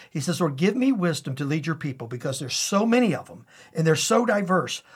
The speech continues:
It, o-, only your wisdom can help me accomplish the task that you've put me to." Now,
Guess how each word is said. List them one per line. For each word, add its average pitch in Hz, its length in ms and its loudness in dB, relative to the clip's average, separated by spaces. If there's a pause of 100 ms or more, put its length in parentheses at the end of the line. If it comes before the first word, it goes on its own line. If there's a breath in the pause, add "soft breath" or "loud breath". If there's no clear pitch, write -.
(280 loud breath)
It, 185 220 -4
o-, 226 180 0
only 226 300 2
your 190 260 0
wisdom 175 580 -2 (220 soft breath)
can 180 140 -2
help 175 200 2
me 180 140 2
accomplish 185 580 -4
the 175 120 -6
task 180 600 -6 (280)
that 147 180 -6
you've 143 160 -6
put - 220 0
me 127 80 -8
to." - 300 -14
Now, 202 260 -2